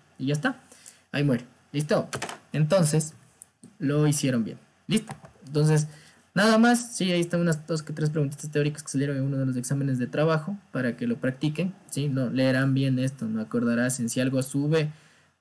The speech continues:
su gravedad es negativa, la aceleración es negativa, el trabajo es negativo. ¿Se entiende? Mucho ojo con estas cuestiones, ¿no? Ya, muy bien. Vamos ahora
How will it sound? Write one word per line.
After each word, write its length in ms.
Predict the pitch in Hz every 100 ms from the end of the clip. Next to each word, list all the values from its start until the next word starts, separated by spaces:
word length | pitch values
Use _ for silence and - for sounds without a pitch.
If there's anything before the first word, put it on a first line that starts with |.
| _
su 340 | - - 151 139
gravedad 400 | 135 131 131 135
es 120 | 127
negativa, 640 | 127 120 117 - 156 170 147
la 100 | 120
aceleración 560 | - 123 113 113 123
es 100 | 117
negativa, 720 | 110 107 107 - 156 175 170
el 100 | 123
trabajo 460 | 117 113 113 113 -
es 60 | 104
negativo. 840 | 92 98 95 - 160 160 139 127 - _
¿Se 100 | 120
entiende? 400 | 110 131 147 143
Mucho 400 | 117 131 - 117
ojo 200 | 113 120
con 140 | -
estas 240 | 107 110 -
cuestiones, 520 | - - 101 98 -
¿no? 200 | 104 123 135 - - - _ _ _
Ya, 160 | 110
muy 200 | 107 143
bien. 200 | 131 101 - - _ _ _
Vamos 340 | 127 175 170
ahora 500 | 160 151 135 127 -